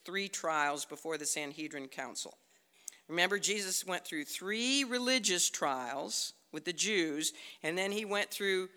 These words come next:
three civil trials, um, with the Romans. Well, it was at the time of his second out of three of the Jewish trials, and he's standing before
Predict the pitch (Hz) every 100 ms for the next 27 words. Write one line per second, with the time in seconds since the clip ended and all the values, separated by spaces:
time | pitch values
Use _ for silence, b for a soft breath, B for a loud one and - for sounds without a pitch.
0 | b b b - 175 185 190 190 190 190
1 | - b b b - - - - 269 214
2 | 180 - 160 147 143 147 147 - - -
3 | _ _ 156 156 151 143 165 170 180 226
4 | 196 139 - - - _ b b b 143
5 | 156 156 170 160 160 170 160 160 - 170
6 | 165 151 147 160 143 - - - 214 220
7 | - 254 254 160 147 151 - - 175 185
8 | 190 165 156 147 202 233 262 247 - -
9 | 147 123 120 117 170 - 151 156 196 -
10 | 196 196 202 214 226 220 208 214